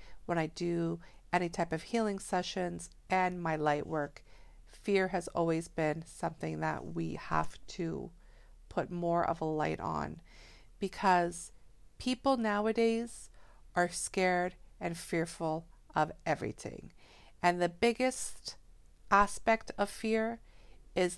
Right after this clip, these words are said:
those of you who are fearful of God, fearful of divinity,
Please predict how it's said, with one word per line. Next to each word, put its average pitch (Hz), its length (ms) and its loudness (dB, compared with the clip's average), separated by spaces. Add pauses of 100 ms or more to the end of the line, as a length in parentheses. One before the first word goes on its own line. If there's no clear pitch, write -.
those 196 340 4
of 185 200 -4
you 190 300 0
who 175 80 0
are 156 160 4
fearful 170 1200 0 (100)
of 160 280 2 (340)
God, 143 480 0 (500)
fearful 165 640 0
of 156 360 2 (440)
divinity, 175 680 0